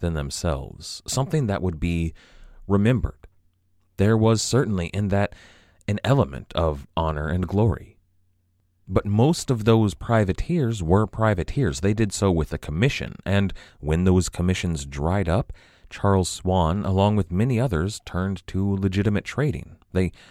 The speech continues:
were licensed to do so. Swan took a wife, he had children, and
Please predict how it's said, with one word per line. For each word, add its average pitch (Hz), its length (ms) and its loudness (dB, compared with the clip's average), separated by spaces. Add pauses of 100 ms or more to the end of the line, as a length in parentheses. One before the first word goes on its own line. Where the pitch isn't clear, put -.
(100)
were 87 160 0
licensed 85 640 -2
to - 100 -8
do 101 180 0
so. 58 360 -8 (760)
Swan 110 540 0
took 95 180 -2
a 92 60 4
wife, - 380 0
he 92 260 -4
had 98 340 -4
children, 76 640 -2
and 90 320 -2